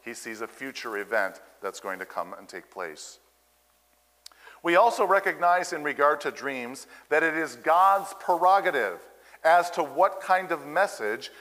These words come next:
that he wants to give in certain circumstances for his own benefit and for his own glory. He has a particular thing that he wants to happen. And so he brings this dream.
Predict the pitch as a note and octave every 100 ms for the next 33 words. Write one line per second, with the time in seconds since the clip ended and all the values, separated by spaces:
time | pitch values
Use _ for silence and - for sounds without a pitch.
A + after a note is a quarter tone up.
0 | - D3 C#3+ D3+ C#3 E3+ F3+ - F3+ A#2
1 | G#2+ A#2+ - - D3 E3 - C3+ C3 D#3
2 | - G3+ G#3 B3 D#3+ - B2+ A2 F#2 D#2+
3 | - - - - - G3 G#3 G3 F#3+ F#3
4 | F#3+ F#3+ F3+ F3+ F#3+ - B2+ F#2 - -
5 | _ _ _ _ _ _ C#3 D3 F#3 E3+
6 | E3+ E3+ F3 D#3 D3 F3+ E3+ B2 F#2 -
7 | - _ _ _ _ _ D3+ E3 F3+ E3+
8 | G3+ G3+ F#3+ F3+ - G3 F#3 F3 E3 D#3+
9 | E3+ E3+ - - - D3+ E3+ E3+ E3 F#2
10 | D2+ - _ A2 G#2+ B2 A#2 A2 G2+ G2+
11 | F#2+ G2+ G2+ - G#2+ G#2 F2+